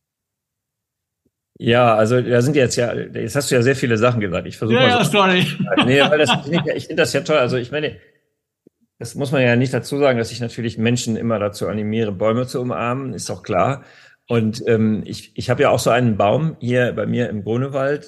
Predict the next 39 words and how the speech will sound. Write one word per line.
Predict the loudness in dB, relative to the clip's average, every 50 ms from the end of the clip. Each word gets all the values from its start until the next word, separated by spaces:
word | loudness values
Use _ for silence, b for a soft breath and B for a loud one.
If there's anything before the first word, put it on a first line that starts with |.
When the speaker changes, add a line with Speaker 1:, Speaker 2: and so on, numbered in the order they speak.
| -18 _
Speaker 1:
zu | -16 -10
dem | -6 -4 -4
Speaker 2:
Ja. | -4
Speaker 1:
ich | -2 -4
öfter | -6 -8 -6 -8 -8
gehe, | -6 -4 -2 -2 -2 -2 -2 -4
und | -6 -6 -6 -6 -8 -12
so | -12 -10 -8 -4 -2
eine | 0 2 2 2 2
alte | 0 0 0 0 0
Eiche, | 0 0 0 0 -2 -4
die | -4 -4 -6 -6
sicherlich | -6 -6 -2 -2 0 -2 -2 -2 -2
fünfhundert | -4 -4 -2 -2 -4 -4 -2 0
Jahre | 2 2 2 2 0
alt | -2 -2 -4 -6
ist, | -8 -8
eine | -8 -10 -10 -4 -2 -2 0 0
Speaker 2:
Mhm. | -2
Speaker 1:
von | -4 -6 -8
diesen | -10 -12 -14 _ _ -20 -20 _ _ _ _ _ _ _ -18 -14 -12 -12 -12 -12 -12 -12 -4 -2
wenigen | 0 2 2 2 2 2 2 0
sehr, | 0 2 2 2 2 4
sehr | 2 2 2 2
alten | 2 0 -2 -4
Eichen | -4 -4 -4 -4 -4 -4 -4
hier | -4 -4 -4
in | -2
Berlin. | -2 -4 -4 -4 -8 -8 -10 -14 _ _ _ _ _ _ _ _ _ _ _ _ -4
Und, | 0 0 0 0 -2 -4 -2
ähm, | -2 0 0 0 0 0 0 0 -2 -4 -8 -16 -20 _ _ _ _ _ _ _ _ _ _ _
und | -6 -6 -6 -8 -10
ich, | -10 -10 -6 -4
das, | -4 -4 -4 -6 -6
diese | -4 -2 0 2 2
Eiche | 2 0 0 -2
ist | -4 -4 -6 -8 -6 -2
ein, | -2 0 0 0 0 -2 -4 -6 -8 -8
ähm, | -6 -6 -4 -4 -2 -2 -4 -6 -6